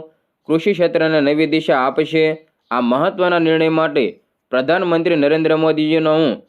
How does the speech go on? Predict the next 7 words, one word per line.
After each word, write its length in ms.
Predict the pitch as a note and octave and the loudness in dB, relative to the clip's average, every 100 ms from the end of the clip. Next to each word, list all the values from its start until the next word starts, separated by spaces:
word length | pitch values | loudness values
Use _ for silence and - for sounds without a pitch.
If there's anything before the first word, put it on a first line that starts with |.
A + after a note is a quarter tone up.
| _ - | _ -6
હૃદયપૂર્વક 680 | A2 D3+ F#3 D#3+ E3 D#3+ | -4 0 -2 0 0 2
આભાર 300 | C3 C3 D3+ | 0 0 0
માનું 400 | D#3 D#3 D#3 D#3 | 0 0 0 -2
છું. 300 | D3+ D#3+ D#3+ D#3 _ - | 0 0 0 -4 _ -4
વધુમાં 460 | A2+ C3+ D3+ D#3+ | -2 0 0 0
તેમણે 320 | D3+ D#3 D#3 D3+ | 0 -2 0 0
જણાવ્યું 640 | A#2+ C#3 D#3 D3+ D#3 D#3 | 0 0 0 2 0 0